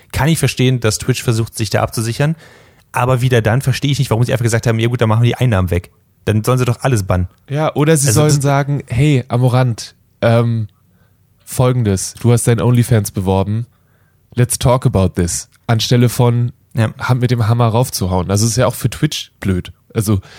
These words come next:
Speaker 2: se-, da ist überhaupt kein Feingefühl. Und ich glaube, ab einer gewissen Größe von einer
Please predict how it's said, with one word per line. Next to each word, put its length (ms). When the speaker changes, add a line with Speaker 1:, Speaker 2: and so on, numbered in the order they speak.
Speaker 2:
se-, 240
da 80
ist 140
überhaupt 220
kein 180
Feingefühl. 600
Und 100
ich 60
glaube, 300
ab 100
einer 100
gewissen 320
Größe 440
von 320
einer 400